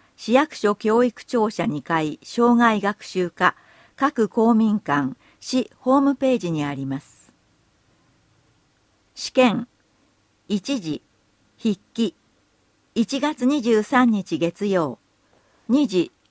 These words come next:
パソコン操作、面接、二月十七日金曜、いずれも教育庁舎、問い合わせ、生涯学習課、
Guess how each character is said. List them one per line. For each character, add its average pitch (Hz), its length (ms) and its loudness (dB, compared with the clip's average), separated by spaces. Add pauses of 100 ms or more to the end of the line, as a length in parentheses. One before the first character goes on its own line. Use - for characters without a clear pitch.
(120)
パ 226 100 0
ソ 285 160 0
コ 285 160 4
ン 277 100 2
操 254 240 2
作、 160 300 -2 (220)
面 214 260 2
接、 190 460 -4 (880)
二 226 160 6
月 269 320 2
十 254 240 0
七 - 180 -10
日 254 300 4
金 220 300 2
曜、 175 340 -2 (880)
い 220 100 2
ず 269 140 2
れ 302 100 4
も 269 160 4
教 254 240 4
育 - 240 -2
庁 220 240 0
舎、 151 300 -6 (580)
問 247 220 4
い 247 40 6
合 240 120 4
わ 226 120 2
せ、 196 360 0
生 262 340 4
涯 240 240 6
学 214 220 -2
習 196 260 -6
課、 175 300 -2